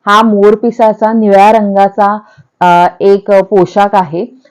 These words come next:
अ, जो मी बाळकृष्णाला जन्माष्टमीच्या दिवशी घातला होता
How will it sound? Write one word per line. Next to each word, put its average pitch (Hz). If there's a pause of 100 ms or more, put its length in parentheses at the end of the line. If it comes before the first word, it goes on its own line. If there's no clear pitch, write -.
(120)
अ, 175
जो 202
मी 233
बाळकृष्णाला 202 (100)
जन्माष्टमीच्या 202
दिवशी 196
घातला 175
होता 175